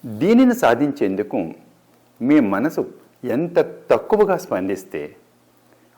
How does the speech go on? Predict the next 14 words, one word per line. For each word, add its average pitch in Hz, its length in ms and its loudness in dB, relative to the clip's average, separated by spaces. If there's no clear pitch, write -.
ఎంత 151 340 0
తక్కువగా 190 800 2
ఆందోళన 143 680 2
చెందితే 95 680 -4
అంత 135 300 -2
మంచిదని 110 720 -2
మీరు 101 120 -4
ఎప్పుడూ 104 500 0
గుర్తుంచుకోవాలి. 82 880 -6
అంటే, 95 460 -4
ఆందోళన 220 580 4
కలిగించే 175 680 2
ఆలోచనలలోకి, 123 1200 4
భావోద్వేగాలలోకి 131 1300 4